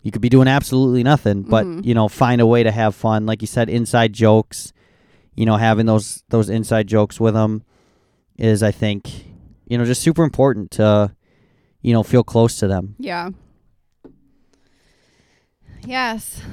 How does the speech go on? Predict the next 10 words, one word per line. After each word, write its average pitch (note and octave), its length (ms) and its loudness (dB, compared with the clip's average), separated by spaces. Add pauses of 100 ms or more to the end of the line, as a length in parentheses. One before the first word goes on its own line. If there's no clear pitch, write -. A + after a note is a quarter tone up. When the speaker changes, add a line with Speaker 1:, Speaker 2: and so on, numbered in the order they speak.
Speaker 2:
So B3 160 -10
that B3 180 0
includes C4 460 -4
our A#3 340 0 (280)
article. G#3+ 420 -4
I G#3 180 0
just C4+ 200 -8
thought A3 180 -2
it - 80 -6
was G3 420 -6